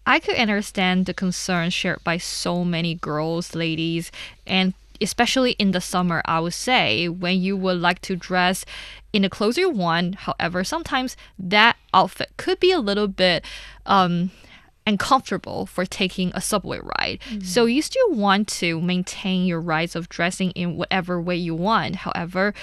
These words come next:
Speaker 1: you don't want to be harassed by those, uh, really, uh, well, ugly people, I would say. Uh, but when it comes to punishment, I'm a little bit, um, I would say my view is a little bit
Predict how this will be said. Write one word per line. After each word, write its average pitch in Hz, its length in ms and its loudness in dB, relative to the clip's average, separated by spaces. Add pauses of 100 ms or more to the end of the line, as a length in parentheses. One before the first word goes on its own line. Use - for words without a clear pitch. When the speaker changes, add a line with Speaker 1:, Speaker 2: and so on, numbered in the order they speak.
(140)
Speaker 1:
you - 140 2
don't 202 340 2
want 185 260 2
to 190 180 -2
be 180 360 -2 (260)
harassed 202 580 6
by 170 180 2
those, 175 380 0 (320)
uh, 165 100 -4
really, 196 500 2 (720)
uh, 151 60 0
well, 160 160 0
ugly 196 280 0
people, 269 300 2
I 165 120 4
would 185 140 0
say. 190 300 6 (340)
Uh, 240 280 8
but 254 180 6
when 302 160 6
it 427 120 2
comes 269 340 -2
to 247 120 0 (120)
punishment, - 760 -2
I'm 320 180 0
a 480 140 -2
little 311 240 2 (120)
bit, 240 280 2 (520)
um, 185 400 4 (520)
I - 20 6
would 392 140 6
say 294 280 8
my 214 280 6 (340)
view 233 400 2
is - 300 -4
a - 60 -2
little 196 200 0 (120)
bit 170 120 0